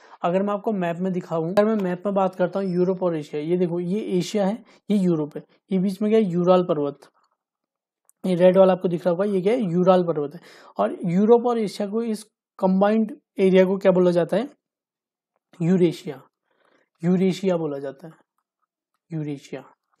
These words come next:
अब सेकंड नंबर का कॉन्टिनेंट आता है हमारा यूरोप। ये क्या है? दूसरे नंबर का कॉन्टिनेंट है यूरोप। यूरोप एशिया में बहुत छोटा है, यूरोप एशिया से बहुत छोटा है। यह महाद्वीप एशिया के पश्चिम में स्थित है।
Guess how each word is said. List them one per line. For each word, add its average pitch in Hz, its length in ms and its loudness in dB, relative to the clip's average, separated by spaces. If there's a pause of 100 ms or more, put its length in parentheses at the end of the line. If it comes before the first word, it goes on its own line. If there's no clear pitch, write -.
(1200)
अब 175 60 -14
सेकंड 190 360 -2
नंबर 226 240 -2
का 240 60 -2
कॉन्टिनेंट 208 540 -4
आता 196 200 -2
है 190 60 -2
हमारा 185 300 -4 (160)
यूरोप। 156 380 -6 (520)
ये 175 120 -2
क्या 190 160 -2
है? 233 80 -10
दूसरे 175 340 -6
नंबर 180 220 -2
का 196 80 -6
कॉन्टिनेंट 151 560 -8
है 185 180 -8
यूरोप। 147 280 -8 (580)
यूरोप 240 300 0 (120)
एशिया 208 340 -6
में 208 240 -6
बहुत 170 260 -6
छोटा 180 260 -6
है, - 220 -8
यूरोप 220 500 0
एशिया 196 380 -4
से 214 120 -4
बहुत 185 260 -4
छोटा 185 240 -4
है। 196 140 0
यह 185 220 -2
महाद्वीप 170 580 -6
एशिया 180 340 -6
के 202 140 -8
पश्चिम 190 500 -6
में 190 340 -4
स्थित 160 300 -12
है। 143 140 -14